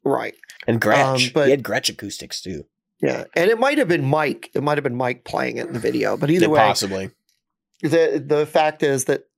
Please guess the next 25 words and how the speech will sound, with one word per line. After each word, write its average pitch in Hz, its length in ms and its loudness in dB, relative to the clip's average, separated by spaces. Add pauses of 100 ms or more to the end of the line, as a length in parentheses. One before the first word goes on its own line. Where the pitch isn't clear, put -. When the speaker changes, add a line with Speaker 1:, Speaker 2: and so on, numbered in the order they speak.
Speaker 1:
that 156 160 0
they 185 100 4
get 233 280 0
used 165 840 4
a 139 80 6
lot, 127 480 0 (540)
um, 131 480 0 (580)
and, 131 480 2
uh, 120 340 2
it 147 140 0
just, 208 240 0
it 175 180 2
just 196 220 0
amazes 147 580 0
me, 117 380 -4 (500)
uh, 117 360 0 (600)
how 131 380 2 (160)
much. 131 240 0 (320)
But 190 260 2 (300)
I'm 165 180 4
fighting 226 460 4
it 147 160 0
because 139 520 2
I 151 140 4
haven't, 175 380 0